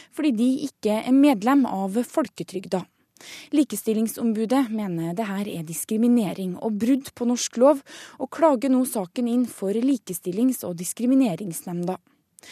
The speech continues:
Til Dagsavisen sier Arbeids- og sosialdepartementet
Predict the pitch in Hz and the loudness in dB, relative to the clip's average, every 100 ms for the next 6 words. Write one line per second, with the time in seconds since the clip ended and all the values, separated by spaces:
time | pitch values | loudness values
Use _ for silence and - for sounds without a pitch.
0 | - - - 196 196 196 196 180 - - | -20 -18 2 2 4 2 0 -2 -8 -6
1 | 170 180 - 269 254 233 220 220 185 180 | -6 -6 0 0 2 0 0 -2 -2 -4
2 | 214 247 226 277 208 175 202 - 202 196 | -6 -6 -2 0 0 -2 -8 -8 -6 -2
3 | 254 | 0